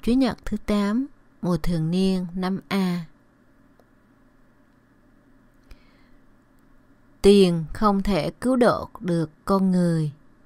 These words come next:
Bài của Linh mục An Tôn, Nguyễn Văn Độ. Các con không thể làm tôi Thiên Chúa và tiền của được. Mátthêu chương sáu, câu hai mươi lăm.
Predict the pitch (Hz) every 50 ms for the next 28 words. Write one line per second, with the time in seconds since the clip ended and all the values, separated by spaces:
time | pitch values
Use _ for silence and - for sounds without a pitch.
0 | _ _ _ _ _ _ _ _ _ _ _ - - - - 185 190 185 180 170
1 | 156 - - 156 147 131 127 135 160 190 208 208 208 214 202 175 - - - -
2 | 175 190 190 190 190 - - 202 196 185 180 175 170 156 - - - 170 175 175
3 | 165 - - 151 185 196 - - 202 190 180 180 180 180 165 131 - 98 - -
4 | - - - _ - - - _ _ _ _ - _ _ _ _ _ _ _ _
5 | - - - - - - - - - - 269 311 311 - - 269 247 233 226 220
6 | 214 214 208 208 - 240 226 208 214 - 196 151 135 208 226 220 196 180 165 156
7 | 151 - 202 196 190 190 - - 214 190 185 - - - 190 190 190 214 240 277
8 | 311 - - - - 196 185 180 170 165 165 160 - - - 180 175 160 156 156
9 | 156 - - - 135 131 175 190 190 170 135 - - - _ - - - _ _
10 | - - - - - - - - - - - 220 254 - - 262 247 220 202 190
11 | 180 175 175 185 - 190 185 180 175 - - 196 185 185 190 202 233 262 - -
12 | - - 214 196 180 180 180 185 190 180 175 180 175 175 175 170 170 165 165 165